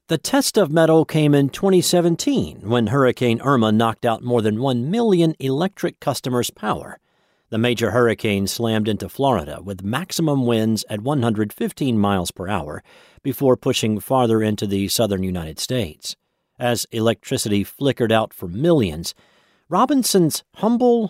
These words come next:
home setup in Portland, Maine, shed a light on the hardest hit areas. It was nerve-wracking for that first storm. Robinson, the creator of power outages dot U S, told AccuWeather in a Zoom interview.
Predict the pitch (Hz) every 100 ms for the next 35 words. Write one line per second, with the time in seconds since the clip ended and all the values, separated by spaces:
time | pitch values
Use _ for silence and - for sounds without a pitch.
0 | - 165 165 170 - - - 139 113 117
1 | - 113 110 - 180 - 127 120 208 104
2 | 78 87 _ _ _ _ - 175 165 151
3 | 208 220 - - _ 123 113 104 147 131
4 | 110 - 117 - 135 107 65 - - -
5 | _ _ _ _ _ _ _ _ 139 139
6 | 113 113 139 175 104 82 - 95 - 92
7 | 87 - 120 113 - - 123 135 82 92
8 | - _ _ _ _ 117 117 107 - 165
9 | 151 _ - 139 165 160 220 208 113 110
10 | 113 110 _ _ _ - 202 202 190 -
11 | 147 143 - 143 127 - 123 107 - 120
12 | 151 143 90 85 - _ - 165 156 196
13 | 104 85 82 110 - 165 147 233 131 82
14 | 73 67